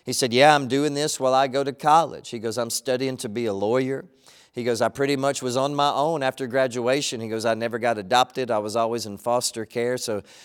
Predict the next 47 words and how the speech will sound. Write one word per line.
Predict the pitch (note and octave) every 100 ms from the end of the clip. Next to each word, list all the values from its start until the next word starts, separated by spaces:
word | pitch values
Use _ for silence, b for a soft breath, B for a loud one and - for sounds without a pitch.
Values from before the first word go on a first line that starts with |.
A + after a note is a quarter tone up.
| B
the | A2+
moment | A2+ B2+ B2+
I |
turned | B2+ C#3 B2
eighteen, | A#2+ A#2 - C3+ B2+
I |
had | A2+ B2
to | G#2+
figure | - B2+ B2
something | - B2 A2+ G#2
out." | A2+ B2 A#2+
He | A2
goes, | A2 G#2+
"And | G#2+
I've | A2 G#2+
always | B2 C3 B2 A2+
loved | B2 A2
God." | G2 A2 A#2 C3 A#2+
And | G2 F#2 B B B
he | B2+
said, | - C3 A2+
"So | B2+
I |
just | B2+ C3+ -
decided | B2+ D3 C#3 C3
to |
be | A#2+ C3
a | A#2
lawyer." | A2+ C3+ D3+ D#3+
He | C#3+
goes, | B2 A#2+
"And | A#2+ A#2
so | C3
this | C#3 D3
is | D3+
a | C3+
ministry | B2+ C#3+ D#3 C#3 B2+
for | -
me. | G#2+ A2 G#2+
It | G2
pays | A#2+ B2 -
my | B2
way | A#2 A#2+
through | A#2+ B2
school." | G#2+ - A#2+ B2+ C3+
He | B2
goes, | A2 G#2